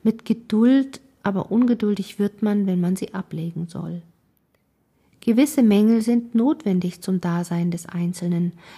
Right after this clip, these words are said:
Es würde uns unangenehm sein, wenn alte Freunde gewisse Eigenheiten ablegten. Man sagt, es stirbt bald, wenn einer etwas gegen seine Art und Weise tut. Was für Mängel dürfen wir behalten, ja an uns kultivieren?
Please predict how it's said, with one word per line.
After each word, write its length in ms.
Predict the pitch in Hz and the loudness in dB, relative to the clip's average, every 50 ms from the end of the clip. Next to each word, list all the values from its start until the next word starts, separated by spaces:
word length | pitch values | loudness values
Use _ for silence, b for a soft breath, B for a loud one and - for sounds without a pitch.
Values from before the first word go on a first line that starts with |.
| B B | B B
Es 220 | - 233 233 - | -4 -4 -2 0
würde 260 | 208 214 214 208 185 180 | 2 2 2 4 2 2
uns 180 | 185 180 - | 0 0 -2
unangenehm 800 | - - 190 226 262 285 240 202 190 185 180 180 180 185 180 180 | -2 -2 0 0 2 2 2 2 2 2 2 2 2 0 0 -2
sein, 420 | - - 175 170 175 190 202 196 | -2 -2 -2 -2 0 0 0 0
wenn 200 | 180 165 - 170 | -2 -4 -4 -4
alte 260 | - 170 185 214 - | -4 -6 -6 -6 -6
Freunde 420 | - - - - 165 175 185 190 196 | -10 -8 -4 -2 0 0 0 0 0
gewisse 440 | - 208 185 190 190 190 - 185 - - - | -2 -2 0 0 -2 -2 -4 -8 -8 -8 -6
Eigenheiten 680 | 185 175 170 165 170 202 185 185 185 185 185 - 180 - | -4 -4 -4 -6 -6 -6 -6 -4 -6 -6 -6 -8 -8 -8
ablegten. 760 | 240 277 - - 220 180 170 170 - - _ _ 175 170 165 b b b b b b b b 202 | -8 -10 -8 -6 -4 -4 -4 -6 -10 -16 _ _ -10 -10 -10 b b b b b b b b -2
Man 140 | 202 196 | -2 0
sagt, 280 | 190 208 202 202 - - | 0 0 -4 -4 -6 -8
es 100 | 196 - | -8 -8
stirbt 460 | - - - 254 254 247 - - - | -8 -4 -2 -2 -2 -2 -4 -12 -10
bald, 360 | - 165 170 175 165 - - B B B B B B B B | -8 -6 -6 -6 -8 -12 -18 B B B B B B B B
wenn 160 | 202 214 139 | -4 -2 -2
einer 440 | - - 208 233 247 262 247 - - | 0 0 2 2 4 2 2 0 -4
etwas 420 | 214 - - - 185 - - - | -8 -10 -10 -12 -12 -12 -12 -12
gegen 320 | - - 202 208 208 220 226 | -6 -2 -2 -2 0 -2 -2
seine 380 | - 185 180 175 175 - - | -2 -2 -2 -2 -2 -4 -4
Art 240 | 165 170 170 170 - | -6 -6 -6 -4 -4
und 180 | 220 214 - - | -6 -6 -4 -4
Weise 340 | 165 165 170 165 170 190 - | -6 -4 -4 -6 -8 -10 -12
tut. 200 | - - - - _ _ _ _ _ _ _ _ _ _ _ _ _ _ _ B B B B B B - | -14 -20 -20 -20 _ _ _ _ _ _ _ _ _ _ _ _ _ _ _ B B B B B B 0
Was 260 | 196 240 - - - | 0 0 0 -2 0
für 160 | - 302 262 | 0 2 4
Mängel 340 | 240 214 202 208 233 240 233 | 4 4 4 4 2 2 2
dürfen 420 | 233 196 196 190 - - 214 202 | 2 0 -2 -2 -2 -2 -2 0
wir 120 | 208 196 196 | 0 -2 -2
behalten, 600 | - 190 180 - 202 208 254 311 - - 214 196 | -2 -6 -6 -4 -2 -2 -2 -2 -2 -2 0 0
ja 200 | 185 180 175 180 | 0 0 0 0
an 120 | 185 165 | -2 -2
uns 240 | 151 185 196 - - | -2 -4 -4 -6 -4
kultivieren? 840 | - 226 214 214 - 190 190 208 220 247 262 262 - 208 175 175 | -2 -2 -2 0 -2 -2 0 2 2 4 2 2 2 0 0 0